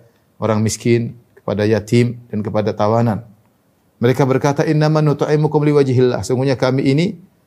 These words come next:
tidak memberi makan kepada kalian kecuali karena mengharap wajah Allah, itu ikhlas. "La nuridu minkum jazaan wala syukura." Sungguhnya kami tidak butuh terima kasih dari kalian dan kami tidak butuh balasan dari kalian.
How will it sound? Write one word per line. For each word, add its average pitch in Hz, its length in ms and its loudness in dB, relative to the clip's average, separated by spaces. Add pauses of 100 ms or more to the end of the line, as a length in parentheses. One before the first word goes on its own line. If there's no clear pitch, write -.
(420)
tidak 135 240 2
memberi 131 160 4
makan 139 280 0
kepada 131 280 2
kalian 156 200 2
kecuali 151 360 2
karena 135 600 -4
mengharap 143 480 2
wajah 117 200 0
Allah, 107 280 -2
itu - 120 -6
ikhlas. 107 400 -2 (320)
"La 190 160 4
nuridu 190 400 6
minkum 196 320 4
jazaan 180 320 4
wala 156 240 4
syukura." 107 400 -6
Sungguhnya 139 400 -2
kami 156 320 -2
tidak 131 320 -2 (160)
butuh 151 560 0 (240)
terima 139 320 0
kasih 143 240 0
dari 135 240 2
kalian 135 340 2
dan - 60 -6
kami 135 160 0
tidak 127 240 -2
butuh 131 280 -2
balasan 117 280 -2
dari 107 160 0
kalian. 104 400 -4